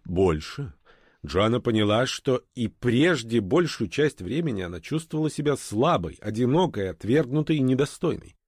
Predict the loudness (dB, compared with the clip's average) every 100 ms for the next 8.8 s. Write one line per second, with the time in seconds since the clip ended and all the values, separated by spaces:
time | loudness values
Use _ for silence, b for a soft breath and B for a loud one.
0 | _ _ -14 -4 0 0 0 0 2 2
1 | 0 -2 -2 0 0 -2 -4 -16 -20 _
2 | -6 -2 0 0 0 2 2 0 0 2
3 | 2 0 -4 -10 -8 -2 -2 0 0 -2
4 | -10 0 2 2 -2 -8 -12 -8 -8 -6
5 | -4 -4 -6 -4 -4 -6 -10 -8 -8 -6
6 | 0 0 0 -2 -6 -8 -8 -8 -4 -4
7 | -4 -8 -10 -10 -6 -2 -2 -4 -16 -4
8 | -2 -2 -4 -8 -16 -12 -12